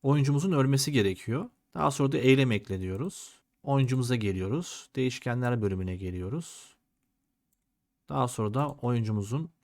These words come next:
ölü olması gerekiyor. Doğru diyoruz. Tamam diyoruz. Burada bulunan kodumuzu daha önce yazmıştık. Bu kod sayesinde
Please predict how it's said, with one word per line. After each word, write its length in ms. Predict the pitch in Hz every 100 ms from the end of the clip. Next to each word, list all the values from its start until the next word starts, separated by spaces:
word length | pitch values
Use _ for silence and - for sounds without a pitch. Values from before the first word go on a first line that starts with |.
| _ _ _ _ _ _ _ _ _ -
ölü 180 | 110 123
olması 360 | 113 95 -
gerekiyor. 420 | 98 92 - 139
Doğru 320 | 117 110 110 98
diyoruz. 640 | 92 101 175 - - - _ _ _ _ -
Tamam 340 | 113 113 101
diyoruz. 540 | 90 95 190 - - _ -
Burada 280 | 175 185
bulunan 260 | 175 180 180
kodumuzu 380 | 170 170 175 170
daha 200 | 156 165
önce 140 | 160
yazmıştık. 760 | 143 135 147 170 - 175 - _
Bu 60 | 139
kod 160 | 165
sayesinde 880 | 165 - 139 131 123 - 120 156 226